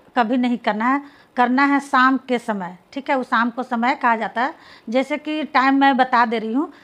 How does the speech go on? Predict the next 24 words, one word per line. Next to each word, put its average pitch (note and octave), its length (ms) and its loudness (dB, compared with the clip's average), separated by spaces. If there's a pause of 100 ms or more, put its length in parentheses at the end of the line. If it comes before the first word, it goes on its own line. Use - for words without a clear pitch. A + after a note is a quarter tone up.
(160)
छः D#4 260 2
से D4+ 280 2
सात C#4+ 560 0
बजे, F#3+ 420 -4 (460)
छः C#4+ 200 0
से D4 340 2
सात C#4+ 480 0
बजे B3 340 -2
के C#4+ 160 -4
बीच B3 280 -6
में C4 160 0
या B3+ 180 4
सात A#3 340 -2
बजे G3 220 -10
तक, F#3+ 220 -10 (640)
ठीक D#4+ 180 -2
है, C4 60 4
आपको A#3 420 0
इस D4 200 -4 (520)
कार्य C#4 300 2
को C#4 260 -2
कर D4+ 220 0
लेना C4 380 0
है, F#3+ 280 -6